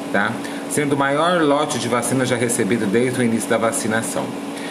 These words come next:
É, elas estão sendo utilizadas na vacinação de idosos com mais de setenta e cinco anos,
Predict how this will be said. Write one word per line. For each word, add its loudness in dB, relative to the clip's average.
É, 2
elas 2
estão 0
sendo 0
utilizadas 2
na 2
vacinação 2
de 0
idosos 0
com 0
mais 2
de -2
setenta -2
e 0
cinco 0
anos, 0